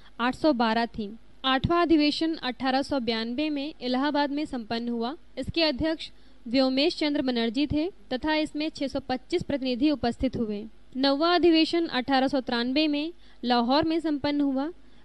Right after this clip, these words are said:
इसके अध्यक्ष दादा भाई नौरोजी थे। इसमें छह सौ पच्चीस प्रतिनिधि उपस्थित हुए। दसवां अधिवेशन अठारह सौ चौरानवे में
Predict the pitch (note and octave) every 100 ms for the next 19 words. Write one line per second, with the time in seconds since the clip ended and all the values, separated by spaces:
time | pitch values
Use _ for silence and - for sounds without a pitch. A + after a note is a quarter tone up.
0 | - - C#4 - E4 C4 E4 D#4+ D4+ B3
1 | A3 C4 D4+ D4 B3+ A3+ A3 D4 D4+ E4+
2 | G4+ - - - D4+ D#4 E4+ F4+ - D4
3 | D4+ - C4+ - F#4 F#4 - - C4 C4
4 | B3 C#4 B3+ A#3+ A#3 C4+ - G#3 F#3+ G#3
5 | - - - - A#3+ C4 C4+ D#4+ F4 E4
6 | E4 D#4 E4+ E4 - A#3+ B3 B3 - C4+
7 | A#3 A3+ B3 D4+ C#4+ C#4+